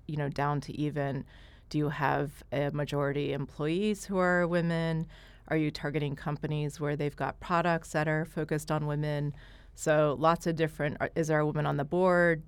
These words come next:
Um, but I think for us as Mindshift, uh, our gender screen is considered to be quite strong. So there are different variations of it, but I think our screen is, um,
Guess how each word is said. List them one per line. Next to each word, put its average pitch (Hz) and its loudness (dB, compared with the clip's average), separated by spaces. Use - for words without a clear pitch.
Um, 156 0
but 160 4
I 165 0
think 170 -2
for 151 2
us 170 0
as 156 -4
Mindshift, 175 -2
uh, 151 -2
our 160 4
gender 160 0
screen 156 -4
is 147 -6
considered 151 -4
to 147 -2
be 147 -4
quite - -6
strong. 156 -2
So 175 0
there 156 2
are 156 0
different 151 -4
variations 156 -2
of 170 0
it, 175 0
but 147 0
I - -20
think 175 0
our 165 4
screen 151 -4
is, 143 -2
um, 127 -4